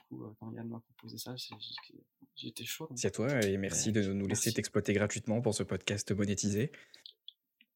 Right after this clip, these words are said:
Speaker 3: Et oui,
Speaker 1: <laughs>
Speaker 3: ouais, parce que nous, on se fait masse,
Speaker 1: Ouais, bon.
Speaker 3: euh, masse argent
Speaker 1: Ouais.
Speaker 3: sur ton dos, hein.
Speaker 2: Ah ouais, non, mais là,
Speaker 1: Tant mieux.
Speaker 2: je te
Speaker 1: Tant
Speaker 2: dis,
Speaker 1: mieux.
Speaker 2: l'argent des abonnés, il a
Speaker 1: <laughs>
Speaker 2: servi.
Speaker 1: Gagné.
Speaker 3: Ah ouais. La villa.
Speaker 1: Tant mieux.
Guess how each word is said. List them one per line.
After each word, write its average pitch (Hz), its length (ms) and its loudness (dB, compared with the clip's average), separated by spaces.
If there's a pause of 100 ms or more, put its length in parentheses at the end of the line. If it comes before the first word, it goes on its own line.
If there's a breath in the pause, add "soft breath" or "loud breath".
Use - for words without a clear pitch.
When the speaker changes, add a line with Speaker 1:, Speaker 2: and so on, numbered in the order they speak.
(220)
Speaker 3:
Et 101 140 4
oui, 101 120 2
Speaker 1:
<laughs> 135 380 6
Speaker 3:
ouais, 107 140 4
parce 104 160 0
que 107 40 4
nous, 117 100 6
on 117 40 6
se 110 80 0
fait 104 100 2
masse, 113 260 10
Speaker 1:
Ouais, 123 160 12
bon. 92 100 4
Speaker 3:
euh, 90 60 0
masse 107 260 8
argent 104 240 6
Speaker 1:
Ouais. 107 40 4
Speaker 3:
sur 110 140 -2
ton 101 140 0
dos, 98 240 4
hein. 110 100 -2
Speaker 2:
Ah 107 140 6
ouais, 104 160 4
non, 98 120 -4
mais 92 100 -4
là, 101 280 2 (1400)
Speaker 1:
Tant 117 160 -2
mieux. 117 220 -2 (340)
Speaker 2:
je - 60 -6
te - 60 0
Speaker 1:
Tant - 20 6
Speaker 2:
dis, 110 80 8
Speaker 1:
mieux. 120 60 12
Speaker 2:
l'argent 113 280 12
des 131 80 12
abonnés, 110 300 12
il 98 60 12
a 95 40 8
Speaker 1:
<laughs> - 0 -
Speaker 2:
servi. 104 280 6
Speaker 1:
Gagné. 117 220 -2 (840)
Speaker 3:
Ah 95 160 0
ouais. 92 200 -8 (880 loud breath)
La 101 120 2
villa. 95 380 0 (180)
Speaker 1:
Tant 117 140 -6
mieux. 110 140 -10